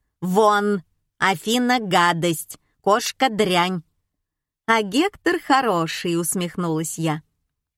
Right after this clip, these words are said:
«Умница!» согласилась птица и утопала прочь.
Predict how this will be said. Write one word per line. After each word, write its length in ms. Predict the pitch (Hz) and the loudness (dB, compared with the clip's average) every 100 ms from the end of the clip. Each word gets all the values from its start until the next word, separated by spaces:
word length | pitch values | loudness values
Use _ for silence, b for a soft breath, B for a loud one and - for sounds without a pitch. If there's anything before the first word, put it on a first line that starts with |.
| _ - | _ -2
«Умница!» 960 | 240 311 311 233 190 160 - 170 139 - _ - | 2 4 4 2 0 -4 -2 -2 -2 -6 _ -12
согласилась 920 | - 208 160 156 151 - 151 143 - | -4 -2 0 -2 -2 -4 -4 -4 -10
птица 600 | - - 311 - - 240 b b b 294 | -16 -6 -6 -4 -8 -8 b b b -2
и 100 | 370 | 0
утопала 800 | 240 - - 202 - 214 196 180 | 0 -4 -2 -2 -2 -6 -6 -10
прочь. 540 | - 156 147 147 - | -10 -8 -8 -10 -16